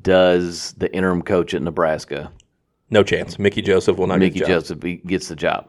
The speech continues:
Speaker 1: You
Speaker 2: Nope.
Speaker 1: know, it, it, that, that's the only, you know, if he was to go, if he was to lose one more and that's it,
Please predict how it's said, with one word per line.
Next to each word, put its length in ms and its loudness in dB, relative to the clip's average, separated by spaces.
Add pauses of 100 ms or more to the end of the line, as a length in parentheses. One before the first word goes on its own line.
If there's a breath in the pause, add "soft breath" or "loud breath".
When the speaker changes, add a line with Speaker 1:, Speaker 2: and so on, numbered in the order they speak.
Speaker 1:
You 140 6
Speaker 2:
Nope. 20 6
Speaker 1:
know, 200 4
it, 220 2
it, 180 0
that, 220 4
that's 240 8
the 220 2
only, 580 8
you 60 8
know, 180 10
if 180 6
he 120 8
was 260 10
to 100 6
go, 680 10 (180 soft breath)
if 80 -20
he 60 4
was 240 8
to 60 -2
lose 280 4
one 300 4
more 260 6
and 100 0
that's 220 0
it, 340 2